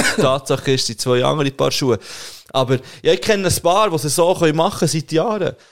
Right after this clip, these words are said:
Speaker 2: Wo wirklich einfach,
Speaker 1: Hey,
Speaker 2: eben, ich meine, ich
Speaker 1: Respekt.
Speaker 2: trinke ja daheim auch nicht allein Alkohol,
Speaker 1: Ja.
Speaker 2: zum Beispiel. Dann könnte ich ja das auch so mit der Ziggis so
Speaker 1: Mhm.
Speaker 2: handhaben.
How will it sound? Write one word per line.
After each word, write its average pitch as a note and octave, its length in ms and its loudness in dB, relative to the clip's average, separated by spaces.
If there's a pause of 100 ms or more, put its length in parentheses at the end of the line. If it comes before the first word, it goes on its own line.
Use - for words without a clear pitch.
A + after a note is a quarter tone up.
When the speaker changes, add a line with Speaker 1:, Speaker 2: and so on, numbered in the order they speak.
(140)
Speaker 2:
Wo C#3 140 -2
wirklich F3+ 320 2
einfach, F3+ 180 0
Speaker 1:
Hey, C#3+ 160 2
Speaker 2:
eben, G3+ 120 2
ich G3 100 4
meine, F3+ 140 4
ich A#3 60 2
Speaker 1:
Respekt. F#3+ 180 2
Speaker 2:
trinke F3 240 0
ja G3 60 4
daheim F3+ 360 4
auch F3+ 80 4
nicht G3 140 2
allein E3+ 340 2
Alkohol, C3+ 640 2
Speaker 1:
Ja. A#2+ 80 -8
Speaker 2:
zum C3 140 -2
Beispiel. C3 320 0
Dann B2 120 -2
könnte B2+ 300 -2
ich C3 60 0
ja B2 160 2
das C#3 180 -6
auch C3 140 2
so B2+ 160 0
mit C3 160 -2
der - 80 -20
Ziggis D3 280 -4
so C3+ 220 0
Speaker 1:
Mhm. B2 60 -2
Speaker 2:
handhaben. B2+ 400 2